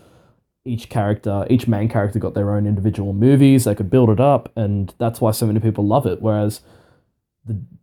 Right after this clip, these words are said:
D C universe, they had one standalone Superman movie, which was, you know, all right. I don't think anyone thought that it was incredible. And then straight away they started trying to pump them into basically the equivalent of the Avengers,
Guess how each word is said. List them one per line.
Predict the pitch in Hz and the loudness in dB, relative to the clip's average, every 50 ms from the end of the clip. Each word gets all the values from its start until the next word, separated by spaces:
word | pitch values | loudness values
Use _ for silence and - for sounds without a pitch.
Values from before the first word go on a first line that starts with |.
| _ _ | _ _
D | - 127 120 | 0 0 0
C | 113 - - 143 | 2 2 2 4
universe, | 170 165 117 98 104 - 82 82 104 127 - | 4 4 2 0 0 -4 -4 -4 -4 -4 -2
they | - 104 110 | 0 0 2
had | 107 110 107 104 98 110 98 | 2 4 2 2 0 0 2
one | 107 120 123 131 131 127 | 2 4 4 4 2 0
standalone | 117 - - 117 113 107 107 107 104 104 104 104 | 0 0 2 2 2 4 2 2 2 0 -2 -2
Superman | - - 113 104 113 107 104 98 | 0 0 0 2 2 0 0 0
movie, | 98 101 101 92 104 127 160 | -2 -4 -2 0 0 0 0
which | 156 135 127 123 - | 2 2 0 0 2
was, | - 117 110 107 104 104 - - - _ _ _ | 0 0 2 2 0 -2 -6 -12 -14 _ _ _
you | _ 135 127 | _ -8 -6
know, | 98 95 98 117 131 139 - _ _ _ _ _ _ _ _ _ _ | -6 -4 -4 -4 -4 -6 -12 _ _ _ _ _ _ _ _ _ _
all | - 151 117 95 | -4 -4 -4 -2
right. | 90 92 101 113 101 - - - - _ _ | -2 0 0 0 0 -2 -6 -10 -12 _ _
I | - | -4
don't | 110 113 107 | -4 -4 -2
think | - 104 101 | -4 -4 -4
anyone | 104 101 104 104 101 107 | -2 -2 -2 -2 -4 -4
thought | - - 113 | -2 -4 -4
that | - 113 | -4 -4
it | - - | -6 -6
was | - - - - _ _ | -6 -8 -10 -12 _ _
incredible. | - 110 107 - - 127 139 120 - 82 127 143 - _ _ _ _ _ _ _ _ _ _ _ _ _ | -8 -8 -4 -2 0 0 2 0 0 -2 -4 -6 -6 _ _ _ _ _ _ _ _ _ _ _ _ _
And | - 123 120 | -6 -2 0
then | 113 110 | 0 0
straight | 104 - - - 123 117 | -2 -2 0 2 4 4
away | 117 117 117 113 | 6 6 6 4
they | 107 110 | 4 2
started | - - 120 110 113 110 104 107 - _ _ _ _ _ _ _ _ _ | 0 2 2 2 2 2 0 -2 -6 _ _ _ _ _ _ _ _ _
trying | - 123 110 | -10 -6 -6
to | 107 | -6
pump | - - - 135 117 107 - | -8 -6 -2 -2 -2 -2 -2
them | - 104 107 | -2 -2 0
into | 104 104 - - 107 | 0 -2 0 0 0
basically | 101 107 104 110 107 - 104 - 117 110 | 0 2 0 -2 -2 -4 -4 0 0 2
the | 104 107 107 | 2 2 0
equivalent | 107 - 123 117 110 113 110 - | 2 2 0 0 2 0 0 0
of | - 113 101 | -2 0 2
the | 117 113 | 4 4
Avengers, | 110 110 117 156 139 - 110 - - - - - - | 4 4 2 0 0 -2 -4 -8 -8 -12 -16 -16 -16